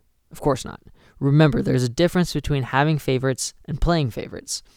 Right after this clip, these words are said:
And in this passage, James has a lot to say about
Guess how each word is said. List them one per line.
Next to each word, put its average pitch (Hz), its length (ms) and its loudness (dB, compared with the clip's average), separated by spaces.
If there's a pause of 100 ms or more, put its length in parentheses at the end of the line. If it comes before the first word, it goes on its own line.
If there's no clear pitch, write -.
(440)
And 147 120 -2
in 147 120 2
this 175 220 4
passage, 160 460 0
James 143 380 0
has 160 140 4
a 147 60 2
lot 139 260 2
to 131 80 -4
say 131 300 0
about 120 420 0